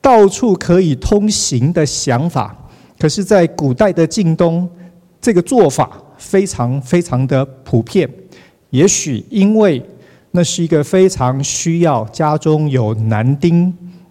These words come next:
的经济形态，所以家里头没有孩子是非常大的问题。对他们来说，他们就可以接受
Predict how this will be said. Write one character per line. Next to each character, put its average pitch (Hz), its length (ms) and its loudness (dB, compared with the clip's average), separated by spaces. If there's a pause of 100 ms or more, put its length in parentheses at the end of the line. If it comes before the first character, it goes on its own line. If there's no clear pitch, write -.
(100)
的 123 280 -2 (280)
经 180 280 0
济 160 280 -4
形 - 360 -4
态， 123 300 -4 (560)
所 151 300 0
以 151 160 -2
家 180 280 -2
里 156 120 -2
头 123 180 2
没 151 140 0
有 135 100 0
孩 113 340 -4
子 143 240 -6 (300)
是 - 180 -4
非 196 200 2
常 135 200 0
大 147 180 -2
的 139 100 0
问 143 240 2
题。 120 500 -6 (320)
对 156 120 -2
他 165 180 -2
们 170 100 0
来 143 180 2
说， 165 400 0
他 165 140 -4
们 151 120 -4
就 151 160 2
可 156 200 0
以 156 260 0
接 208 340 2
受 - 600 -2